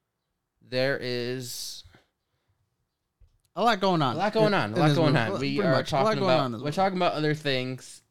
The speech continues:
Speaker 1: but there's a lot going on. Um, the, there's not, what about the gaming world? I don't know what's going on in
Speaker 2: Um, gaming world. I mean,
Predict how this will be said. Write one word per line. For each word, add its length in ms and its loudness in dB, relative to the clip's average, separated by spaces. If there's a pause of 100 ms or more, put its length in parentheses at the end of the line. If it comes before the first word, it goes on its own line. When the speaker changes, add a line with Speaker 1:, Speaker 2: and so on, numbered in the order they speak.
(160)
Speaker 1:
but 200 -8
there's 220 -4
a 60 -6
lot 400 -4
going 260 -6
on. 280 -12 (140)
Um, 580 -4 (920)
the, 680 -2 (1900)
there's 160 -8
not, 240 -2 (160)
what 140 -14
about 320 -8 (100)
the 80 -10
gaming 480 -4
world? 380 -14 (180)
I 60 -10
don't 160 -8
know 140 -6
what's 200 -12
going 240 -10
on 240 -8
in 340 -10 (540)
Speaker 2:
Um, 580 2 (1600)
gaming 280 -6
world. 480 -6 (500)
I 80 -8
mean, 420 -2